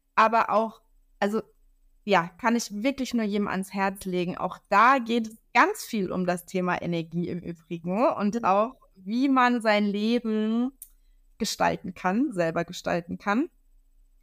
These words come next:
Speaker 1: Und, ähm, ja, das sind so auf jeden Fall die zwei,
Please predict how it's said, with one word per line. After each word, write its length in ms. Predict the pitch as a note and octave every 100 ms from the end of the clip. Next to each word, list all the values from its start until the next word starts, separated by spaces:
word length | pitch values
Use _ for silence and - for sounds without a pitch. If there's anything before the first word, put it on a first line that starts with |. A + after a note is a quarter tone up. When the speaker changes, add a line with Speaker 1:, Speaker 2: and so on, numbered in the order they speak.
| _ -
Speaker 1:
Und, 440 | A3 A3 A3 G#3+
ähm, 300 | G#3 G#3 G#3 - _
ja, 140 | - G3
das 160 | C4 D4+
sind 140 | D4
so 80 | C4
auf 160 | -
jeden 140 | B3 A#3
Fall 180 | A3+ G#3+
die 220 | A3+ B3+
zwei, 600 | - - G3 F#3+ G#3